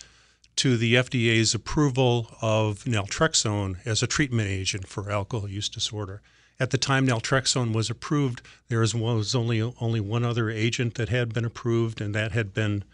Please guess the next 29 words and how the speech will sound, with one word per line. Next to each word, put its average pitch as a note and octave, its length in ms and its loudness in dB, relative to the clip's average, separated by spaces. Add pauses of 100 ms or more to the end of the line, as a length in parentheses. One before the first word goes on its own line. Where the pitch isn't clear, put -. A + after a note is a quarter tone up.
(320)
in A#2 100 2
the G2+ 60 0
pipeline G#2+ 420 -4
for - 100 -10
about F#2+ 240 -8
forty F#2+ 300 -10
years, A#2 360 0
and G2 80 -8
that G2 160 -8
agent G2 360 -6
is F#2 260 -10
disulfiram, G2+ 720 -6
which F#2+ 220 -8
is F2+ 180 -8 (320)
not A2+ 240 2
typically G#2+ 480 -2
used G#2 320 -2
anymore, G2+ 520 -2
and G2 160 0
even G2+ 220 -2
at G2+ 120 -6
the - 60 -14
time G#2+ 340 -4
that G2 200 -8 (300)
naltrexone G#2 580 -4
was G2 140 -6
approved, G2+ 460 -8
disulfiram G2+ 600 -4
was, F#2+ 280 -4